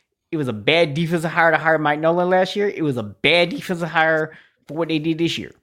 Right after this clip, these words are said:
And coaching is what's going to continue to hold the Dallas Cowboys back.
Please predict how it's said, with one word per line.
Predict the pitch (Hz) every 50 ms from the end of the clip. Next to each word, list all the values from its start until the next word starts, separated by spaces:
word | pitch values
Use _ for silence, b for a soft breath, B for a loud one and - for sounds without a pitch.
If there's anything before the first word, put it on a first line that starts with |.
| _ _ _ _ _ _ _ _ _ -
And | 139 131 127 120 - _
coaching | - - - 202 208 220 - - 208 208 196 190
is | 131 - 131 117
what's | 107 123 131 127
going | - 147 143 147
to | 139 -
continue | - 127 113 101 - - 190 190 185 165
to | 165
hold | 143 147 170 160 139
the | 127
Dallas | 117 131 123 127 127 127 -
Cowboys | - - 131 127 123 120 117 117 113
back. | 113 123 156 175 208 - - _